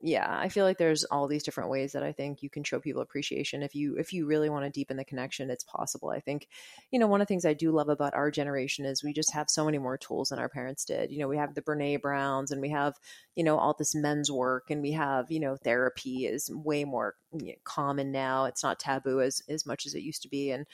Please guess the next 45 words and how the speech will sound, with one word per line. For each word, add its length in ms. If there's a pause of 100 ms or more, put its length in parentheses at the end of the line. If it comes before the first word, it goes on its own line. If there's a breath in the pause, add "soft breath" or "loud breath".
(260 loud breath)
so 460
I 80
feel 640
just 180
so 140
grateful 400
that 120
we 100
have 260
these 180
tools 680 (500)
for 220
communication, 680
which 140
our 100
parents 340
didn't, 380
right? 180
I 40
mean, 100
I 20
think 160
that's 200
a 20
lot 100
of 80
reason 240
why, 140
like, 160
a 60
lot 120
of 60
our 100
grandparents 580
were 140
alcoholics 720
and 100
gambling 400
addicts 360
and 80
stuff 200
like 140
that. 240
You 80
just, 360